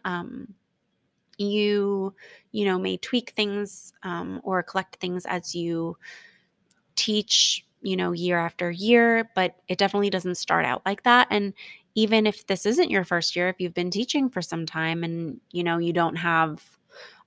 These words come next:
all those, like, fancy Pinterest perfect type of things, that's okay too. Your classroom, regardless of how many years you've been teaching, does not need to be Pinterest perfect. That's not the most important part of your job. I'll say that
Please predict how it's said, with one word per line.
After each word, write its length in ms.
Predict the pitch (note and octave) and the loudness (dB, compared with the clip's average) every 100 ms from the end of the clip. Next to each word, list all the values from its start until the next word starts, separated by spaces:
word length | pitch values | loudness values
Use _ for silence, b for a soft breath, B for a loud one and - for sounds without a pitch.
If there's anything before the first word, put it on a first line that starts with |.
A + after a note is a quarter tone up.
| - | 2
all 120 | F#3 | 6
those, 500 | F3+ E3+ E3+ E3 - | 6 6 2 -2 -2
like, 340 | - - - - _ _ _ _ | -2 -2 -6 -20 _ _ _ _
fancy 420 | - F#3+ E3+ E3+ E3+ | -2 2 2 0 -4
Pinterest 380 | F3 E3+ D#3+ | -4 -6 -8
perfect 580 | - E3 F#3 - - - - _ _ | -4 -4 -4 -8 -8 -10 -10 _ _
type 240 | - F3 - | -4 -4 -4
of 100 | - | -4
things, 840 | - E4+ B3 F#3+ F3 F3 - - _ - | 4 6 6 4 0 -2 -2 -6 _ -2
that's 280 | F3+ E3 - | 0 0 -2
okay 280 | - F3 - | -4 -4 -4
too. 160 | - - - D4 - F#3 | -6 -8 -12 -20 -20 -4
Your 200 | F3+ F3 | 2 2
classroom, 800 | F3 A3 A#3+ - F3 D#3 D#3 D#3 | 4 2 2 2 0 0 0 -2
regardless 580 | F3 E3+ D#3+ E3 E3+ - | -4 0 0 0 -4 -6
of 160 | E3+ E3 | -6 -6
how 160 | E3+ | -4
many 200 | A3+ B3 | -2 0
years 200 | E3 D3+ | -2 -4
you've 140 | - - | -8 -10
been 100 | F3 | -10
teaching, 360 | - - - | -10 -10 -8
does 240 | E3+ E3+ E3+ | -4 -4 -4
not 200 | - - | -10 -8
need 200 | E3 E3 | -6 -6
to 60 | - | -8
be 160 | - - _ - | -14 -18 _ -8
Pinterest 440 | E3 D#3+ - - | -6 -6 -8 -12
perfect. 300 | - - - - | -10 -10 -12 -20
That's 180 | - - | -12 -2
not 200 | E3 - | -2 -2
the 60 | |
most 220 | D#3+ D#3+ - | -6 -6 -8
important 320 | C3+ - E3+ | -8 -10 -8
part 140 | - | -8
of 80 | - | -10
your 80 | G#2 | -10
job. 160 | - - | -10 -6
I'll 80 | - | -4
say 200 | - D3+ | -2 -2
that 240 | - - | 0 -2